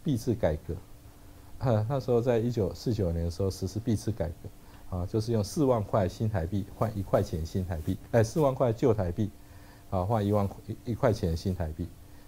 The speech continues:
那代表说呢，你整个的这个钞票的总额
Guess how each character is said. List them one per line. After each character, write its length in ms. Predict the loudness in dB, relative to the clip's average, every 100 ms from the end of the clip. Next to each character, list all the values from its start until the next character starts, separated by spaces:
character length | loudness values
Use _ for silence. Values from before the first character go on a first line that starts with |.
| -6
那 80 | 4
代 140 | 8
表 120 | 8
说 240 | 8 4 4
呢， 280 | 2 2 0
你 100 | 0
整 200 | 0 4
个 200 | 4 4
的 220 | 4 4
这 160 | 2
个 240 | 2 2 2 -4 -20 -20 -10
钞 200 | -4 2
票 220 | 4 4
的 60 |
总 260 | 4 0 2
额 180 | 0